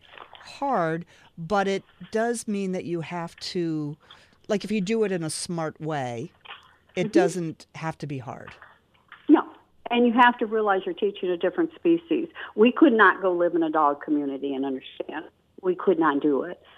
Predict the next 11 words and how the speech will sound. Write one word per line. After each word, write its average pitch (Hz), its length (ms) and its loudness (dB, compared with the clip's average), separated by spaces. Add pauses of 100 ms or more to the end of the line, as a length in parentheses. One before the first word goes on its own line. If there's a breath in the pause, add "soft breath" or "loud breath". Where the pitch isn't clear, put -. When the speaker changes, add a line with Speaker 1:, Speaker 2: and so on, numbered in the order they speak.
Speaker 2:
But 175 140 2
the 180 80 8
dogs 170 520 4
are 156 100 4
remarkable 156 800 0
'cause 147 200 -4
they're 160 180 2
living 151 340 0
in 143 100 -2
a 139 60 -8
community, 151 720 2